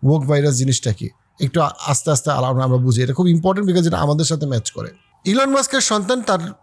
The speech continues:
অনেক সন্তানের মধ্যে তার অনেকগুলা বউ বা গার্লফ্রেন্ড যেভাবে বলেন, তার প্রথম যে ঘর, যে প্র-, তার প্রথম যে স্ত্রী গার্লফ্রেন্ড, তার ঘরে তার ছয় সন্তান। তার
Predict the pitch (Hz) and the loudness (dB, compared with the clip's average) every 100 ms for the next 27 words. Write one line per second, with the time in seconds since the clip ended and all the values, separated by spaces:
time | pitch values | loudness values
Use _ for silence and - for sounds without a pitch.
0 | _ - 165 196 - - 160 143 165 165 | _ 0 0 0 -4 -4 -2 0 0 2
1 | 165 185 180 151 - - 160 165 160 165 | 2 0 0 -2 -4 -4 0 0 2 2
2 | 151 143 131 151 151 139 123 123 123 135 | 2 0 2 4 4 2 2 2 2 2
3 | 135 127 135 123 110 143 - _ - - | 2 4 4 2 2 0 -2 _ -20 -2
4 | 147 - 180 170 233 226 196 165 160 147 | -2 2 0 2 0 0 0 2 2 0
5 | 117 120 123 107 117 - 139 131 123 160 | 2 2 2 0 -4 -2 -2 -2 0 -2
6 | 170 170 156 147 - 147 135 127 120 131 | 0 2 0 0 0 0 2 0 0 -2
7 | 127 - - 180 208 180 202 208 208 - | -4 -4 -2 0 0 2 2 2 0 0
8 | - 139 - 101 - - - | 0 0 0 -2 -6 -6 -2